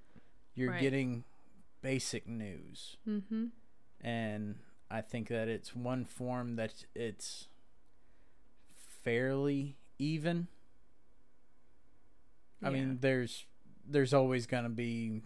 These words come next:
Speaker 1: the political outliers. And, you know,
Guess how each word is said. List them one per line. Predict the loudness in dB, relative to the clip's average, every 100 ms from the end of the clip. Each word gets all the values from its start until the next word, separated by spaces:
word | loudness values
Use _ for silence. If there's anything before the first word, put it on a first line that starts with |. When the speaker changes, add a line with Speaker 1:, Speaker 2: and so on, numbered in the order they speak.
| -8 -4
Speaker 1:
the | 0 2 2 -4 -6
political | 0 0 0 -4 -6
outliers. | -4 -8 -8 -8 -6 -8 -8 -10 -12 -14 -14 -14 -14 -14 -14 -12 -2
And, | 2 4 4 2 -2 -10 -12 -12 -12 -12 -14 -14 -14 -8
you | -4
know, | -2 -2 -4